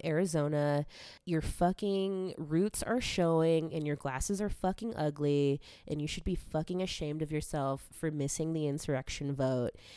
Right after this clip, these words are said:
and for voting against the, uh, hike of minimum wage. Um, I hope that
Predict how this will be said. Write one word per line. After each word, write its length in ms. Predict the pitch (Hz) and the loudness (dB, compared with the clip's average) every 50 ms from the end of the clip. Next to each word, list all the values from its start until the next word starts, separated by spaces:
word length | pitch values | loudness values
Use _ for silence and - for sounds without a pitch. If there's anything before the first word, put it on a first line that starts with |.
| - - | -18 -6
and 200 | - 147 151 156 | -4 -2 -2 0
for 140 | - - 170 | 0 0 2
voting 340 | 151 147 147 139 139 139 143 | 2 2 2 2 0 0 -2
against 560 | 147 139 - 135 135 131 135 - - - - - - - - - - - | -2 -2 -2 -2 -2 -2 -4 -6 -6 -8 -10 -14 -18 -20 -20 -20 -12 -6
the, 500 | - 147 139 135 135 135 135 135 139 - - | -4 -2 0 0 0 0 0 0 -2 -2 -4
uh, 320 | 151 139 139 135 127 123 | -4 -4 -2 -2 -2 -4
hike 480 | 139 - - - 131 139 131 - - - - | -4 -6 -6 -6 -4 -6 -6 -6 -8 -8 -6
of 380 | 147 151 151 147 135 - - - | -6 -6 -6 -6 -8 -8 -12 -8
minimum 420 | 160 151 139 135 135 135 135 135 131 | -6 -4 -2 -2 -2 -2 -4 -4 -4
wage. 540 | 120 - 110 - - - - - - - - - - | -6 -6 -6 -8 -8 -8 -8 -8 -8 -8 -10 -10 -8
Um, 400 | - 147 143 147 143 143 139 - | -6 -4 -2 -2 -2 -4 -6 -4
I 160 | - 143 147 143 | -2 -2 0 -2
hope 580 | 147 - - - 170 160 160 165 165 - - - - | -2 -4 0 4 6 6 8 6 6 2 0 -2 -2
that 640 | 151 143 143 151 151 151 151 151 151 151 151 - | -6 -6 -4 -2 0 0 0 0 0 -2 -2 -6